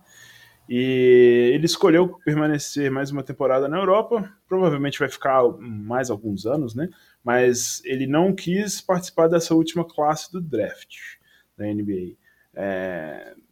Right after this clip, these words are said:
diria eu que pra essa próxima, se ele entrar nesse próximo draft, eu acho que ele seria o melhor europeu ali da, dessa classe, né?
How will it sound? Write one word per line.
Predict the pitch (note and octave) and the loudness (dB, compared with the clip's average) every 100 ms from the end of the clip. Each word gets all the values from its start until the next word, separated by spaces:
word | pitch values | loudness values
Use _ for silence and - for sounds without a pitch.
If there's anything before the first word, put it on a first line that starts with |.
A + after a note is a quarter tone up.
| _ | _
diria | A2 G#2+ C3+ B2+ C#3+ | -18 -6 -4 0 4
eu | B2 E3+ | 4 4
que | F3 C4+ C4 | 0 -6 -8
pra | D#3 - D3+ | -8 -4 -2
essa | D#3 D#3 | 0 -4
próxima, | D#3+ C#3+ C#3+ - - - | -2 -2 -4 -10 -20 -16
se | A2 - | -12 -4
ele | C3+ D3 | -2 -2
entrar | B2+ C3 C3 | 0 0 0
nesse | B2+ C3 B2 A2+ - _ - | -2 -6 -6 -8 -16 _ -4
próximo | A#2+ A#2+ - B2+ | -2 -2 -4 -8
draft, | B2 B2 D#3 - | -2 0 0 -2
eu | - C4 | -8 -6
acho | G#3+ - | -8 -10
que | |
ele | G3+ | -10
seria | - G3+ | -8 -4
o | |
melhor | G3 F#3 F3 | -2 0 0
europeu | G3 G3 - B2 G#2+ - _ _ _ - | 0 -4 -2 -2 -4 -10 _ _ _ -10
ali | G#2 G#2+ A2 | -2 2 2
da, | G#2+ G#2 G2+ F2+ | 2 0 0 -4
dessa | G#2+ - | -6 -10
classe, | G#2+ G#2 G2+ A2+ - | -12 -10 -10 -12 -16
né? | G#2+ C#3+ | -14 -14